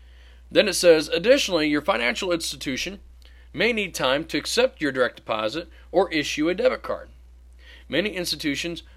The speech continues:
don't process payments on weekends or holidays, so if you file early, be aware of federal and local holidays that may affect how soon you get your refund." Now, I don't know about anybody else,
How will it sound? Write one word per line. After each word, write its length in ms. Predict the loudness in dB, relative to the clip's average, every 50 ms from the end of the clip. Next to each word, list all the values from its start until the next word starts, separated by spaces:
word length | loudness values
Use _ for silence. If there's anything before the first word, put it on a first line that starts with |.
| -10 -4
don't 200 | -2 -2 -2 -2
process 400 | 0 0 0 0 0 -2 -4 -6
payments 400 | -6 -6 -6 -6 -6 -6 -8 -10
on 120 | -10 -10
weekends 280 | -10 -10 -10 -10 -10 -8
or 80 | -8 -8
holidays, 500 | -6 -6 -6 -6 -6 -6 -6 -8 -8 -10 -14 -20 -20 -20 -18
so 200 | -8 -2 0 0
if 140 | 0 0 -2
you 80 | -8 -10
file 320 | -6 -4 -2 -2 -2 -4
early, 400 | -4 -4 -2 -2 -2 -4 -4 -8 -10 -18 -20 -20 -12 -6
be 100 | -6 -4
aware 320 | 0 2 2 4 4 4
of 100 | 2 2
federal 380 | 0 2 4 4 4 4 2 -2
and 160 | -4 -6 -6
local 240 | -6 -6 -4 -4 -4
holidays 500 | -2 0 0 0 -2 -2 -4 -6 -8 -10 -14 -20 -20 -20 -14 -10
that 120 | -10 -6
may 180 | 0 4 4 4
affect 560 | 4 2 4 6 6 8 6 6 0 -4 -14 -20 -20 -20 -20 -20 -20 -20 -20 -20 -20 -20 -20 -20 -4 4
how 180 | 8 8 8
soon 240 | 8 6 2 -4 -6
you 100 | -4 -2
get 160 | -2 -2 0
your 140 | -2 -2 -4
refund." 480 | -2 -2 -4 -4 -4 -4 -6 -6 -6 -12 -20 -20 -20 -20 -20 -20 -20 -20 -20 -20 -20 -10 -4 2
Now, 100 | 4 6
I 100 | 8 8
don't 160 | 8 8 6
know 80 | 6
about 220 | 4 4 4 4 4
anybody 400 | 2 0 -2 -2 -2 0 4 4
else, 300 | 4 4 2 -2 -8